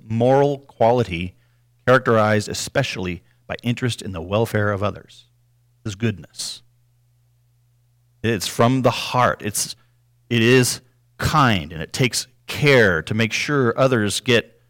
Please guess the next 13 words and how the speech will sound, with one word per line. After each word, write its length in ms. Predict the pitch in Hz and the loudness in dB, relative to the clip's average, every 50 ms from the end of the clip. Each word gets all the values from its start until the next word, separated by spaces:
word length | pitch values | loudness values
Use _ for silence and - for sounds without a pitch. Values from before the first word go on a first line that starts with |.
| _ _ _ _ _ _ _ _ _ | _ _ _ _ _ _ _ _ _
get 220 | - 117 127 - - | 2 2 2 2 0
or 140 | 87 85 | -6 -6
find 680 | 82 - - - 127 117 113 117 117 120 123 123 113 87 - _ | -6 -10 -6 -2 0 2 2 2 2 2 2 0 -2 -6 -12 _
or 180 | - 92 82 | -8 -8 -6
have 600 | - - - - 135 127 123 117 104 101 101 - - _ | -6 -8 -6 -2 0 0 2 2 2 0 -2 -6 -14 _
what 220 | - 113 113 - | -4 -4 -2 -2
is 180 | 95 92 - - | -4 -8 -8 -6
useful 580 | 110 117 156 156 - - - 156 151 139 - _ _ _ _ | -2 -2 -2 -2 -4 -6 -6 -6 -6 -6 -10 _ _ _ _
or 100 | - 101 | -12 -12
beneficial 640 | 87 - - 120 117 113 - - 143 127 - - 107 | -12 -4 -4 -2 -2 -2 -4 -4 -6 -4 -4 -4 -4
in 140 | 90 92 95 | -4 -4 -4
their 160 | 101 98 98 | -2 -2 0
life. 420 | 104 107 107 - - - - _ | 0 -2 -4 -6 -14 -20 -20 _